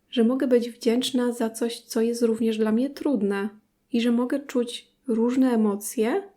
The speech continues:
nawet w odniesieniu do tych typowo teoretycznie pozytywnych sytuacji,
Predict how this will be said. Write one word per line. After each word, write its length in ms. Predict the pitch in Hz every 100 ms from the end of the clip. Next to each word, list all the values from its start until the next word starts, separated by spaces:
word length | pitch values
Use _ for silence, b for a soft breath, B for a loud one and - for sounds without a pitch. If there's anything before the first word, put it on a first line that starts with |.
| _ -
nawet 340 | 233 262 285
w 80 | 269
odniesieniu 680 | 247 254 247 - 220 220 254
do 240 | 214 220
tych 260 | 214 240 240
typowo 720 | - 226 - 214 220 214 208 214 _ -
teoretycznie 600 | 226 214 214 - - 208
pozytywnych 720 | 214 214 - - 202 196 196
sytuacji, 760 | - - 208 196 196 - 208